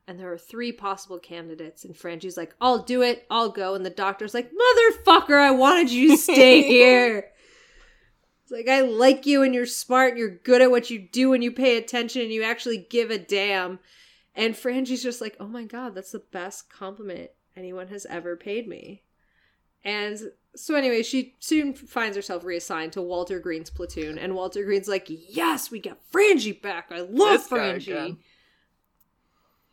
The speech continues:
Speaker 1: This guy again. But, like, eh,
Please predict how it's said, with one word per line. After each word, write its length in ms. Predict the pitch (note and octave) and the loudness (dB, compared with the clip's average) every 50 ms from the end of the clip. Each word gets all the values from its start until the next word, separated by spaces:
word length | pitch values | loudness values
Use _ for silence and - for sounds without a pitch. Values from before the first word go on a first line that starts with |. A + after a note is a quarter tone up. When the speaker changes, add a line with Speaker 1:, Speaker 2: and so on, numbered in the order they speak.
| _ _ _ _ _ | _ _ _ _ _
Speaker 1:
This 260 | - B3+ D#4 F4+ D#4+ - | 0 2 2 2 0 -2
guy 180 | B3+ G#3+ G3+ | -6 -6 -6
again. 440 | G3 F#3 F3+ - F3 E3+ D3+ - - | -6 -8 -8 -10 -12 -12 -12 -14 -6
But, 200 | - C4+ D4 D4+ | -2 0 0 0
like, 180 | D#4 E4 D4+ - _ _ - _ _ _ _ _ _ _ _ _ _ _ _ _ _ | 0 -2 -4 -6 _ _ -20 _ _ _ _ _ _ _ _ _ _ _ _ _ _
eh, 60 | A3 | -20